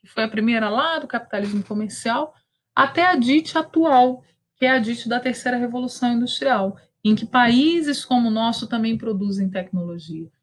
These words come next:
em que países como o nosso também enviam matéria-prima, o que num primeiro momento era humanamente impossível acontecer, hoje já acontece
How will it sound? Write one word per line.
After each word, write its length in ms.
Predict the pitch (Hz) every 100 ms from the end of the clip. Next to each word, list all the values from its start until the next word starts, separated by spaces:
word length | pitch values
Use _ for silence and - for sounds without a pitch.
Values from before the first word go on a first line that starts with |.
| _ 190
em 60 |
que 100 | 185
países 560 | 214 247 214 220 208 202
como 220 | 220 208
o 20 |
nosso 360 | 214 254 277 -
também 420 | 269 262 240 294
enviam 280 | 240 220 226
matéria-prima, 840 | 240 220 233 269 - 190 160 170 - _
o 80 | 190
que 100 | 196
num 140 | 185
primeiro 340 | 185 185 190 208
momento 360 | 180 190 220
era 80 | 214
humanamente 560 | 208 202 208 180 185 190
impossível 520 | 185 190 - 185 185
acontecer, 720 | 180 185 185 190 - 220 247 - _ _ _
hoje 340 | 190 190 214
já 200 | 220 214
acontece 880 | 240 269 269 254 190 180 202 - 277